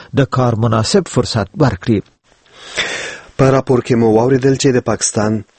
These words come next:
Speaker 2: صدر اعظم یوسف رضا ګیلاني دوحې ته رسېدلی او هلته له قطري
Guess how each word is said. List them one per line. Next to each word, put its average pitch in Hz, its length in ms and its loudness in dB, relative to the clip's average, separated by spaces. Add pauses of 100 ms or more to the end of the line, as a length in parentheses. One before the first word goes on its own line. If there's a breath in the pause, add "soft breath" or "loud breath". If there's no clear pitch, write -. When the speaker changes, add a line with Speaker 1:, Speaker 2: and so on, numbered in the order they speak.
(500 loud breath)
Speaker 2:
صدر 92 180 0
اعظم 104 300 2
یوسف 98 420 -2
رضا 90 220 0 (120)
ګیلاني 92 400 2 (400)
دوحې 92 380 2
ته 87 100 -2
رسېدلی 107 440 2 (140)
او 98 140 2
هلته 107 300 -2
له 95 60 0 (120)
قطري 85 260 -2